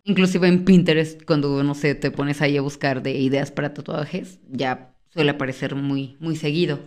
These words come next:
porque es un elemento muy, muy representativo del arte huichol. Inclusive hay un corto animado que se llama Kauyumari, el venado azul.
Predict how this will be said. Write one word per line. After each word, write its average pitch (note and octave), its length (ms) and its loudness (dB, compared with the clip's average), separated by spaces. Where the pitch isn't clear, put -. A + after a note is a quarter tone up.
porque A3 400 2
es F#3+ 140 0
un G#3+ 100 4
elemento E3+ 760 2
muy, F3+ 280 8
muy E3 200 6
representativo E3+ 840 0
del D#3 180 2
arte B2+ 220 -4
huichol. F3+ 540 -2
Inclusive B3+ 920 4
hay A3+ 280 2
un A#3 200 2
corto G#3 460 -2
animado F3+ 580 0
que F3+ 100 -4
se E3+ 220 -2
llama F3 560 -2
Kauyumari, A#3+ 840 4
el E3 100 4
venado D#3 320 4
azul. F3+ 540 -2